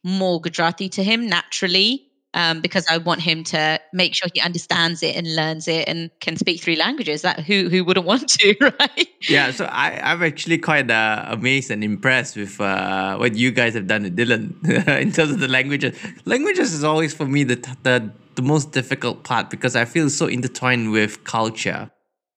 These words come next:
Speaker 2: And when you lose it, it's, it's a big issue. I've personally seen friends who have been brought up by,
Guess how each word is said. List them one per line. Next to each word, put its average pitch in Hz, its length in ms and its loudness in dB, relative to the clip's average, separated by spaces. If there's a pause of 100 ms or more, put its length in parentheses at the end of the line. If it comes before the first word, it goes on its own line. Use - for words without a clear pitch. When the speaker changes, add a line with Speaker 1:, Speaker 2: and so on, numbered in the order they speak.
(100)
Speaker 2:
And 110 420 2
when 113 160 4
you 113 140 2
lose 135 480 6
it, - 260 -2
it's, - 380 -4
it's 117 240 -10
a 117 40 -2
big 107 380 0
issue. 95 460 -6 (260)
I've 127 360 0
personally 151 520 0
seen 107 320 -4 (140)
friends 117 560 -2
who 107 220 -2
have 101 180 -2
been 104 260 4
brought 113 260 2
up 101 160 -2
by, 95 340 -4